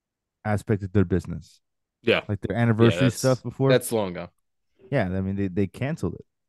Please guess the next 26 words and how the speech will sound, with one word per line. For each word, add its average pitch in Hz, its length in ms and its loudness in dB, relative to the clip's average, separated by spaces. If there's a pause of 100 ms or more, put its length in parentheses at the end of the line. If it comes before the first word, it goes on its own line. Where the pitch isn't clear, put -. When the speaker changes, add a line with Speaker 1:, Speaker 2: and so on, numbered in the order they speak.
(120)
Speaker 1:
So 85 400 -6 (280)
good 110 140 -2
luck 120 160 0
trying 120 180 2
to 113 60 2
get 110 140 2
an 92 240 0 (520)
anniversary 110 1000 2
Rolex 104 480 2
for 101 200 -4
your 95 200 -2
twenty-five 101 480 -4
years 98 260 0
of 87 100 -8
service, 110 400 -4
sir. 98 200 -12 (1300)
Speaker 2:
Lo 107 340 -4 (100)
siento. 95 640 -10 (1400)
Uh, 107 160 2
speaking - 920 0
of 147 140 6
Omega, 113 880 2 (200)
you 113 260 -6 (240)
didn't 147 360 0
get 135 220 2
your 113 560 2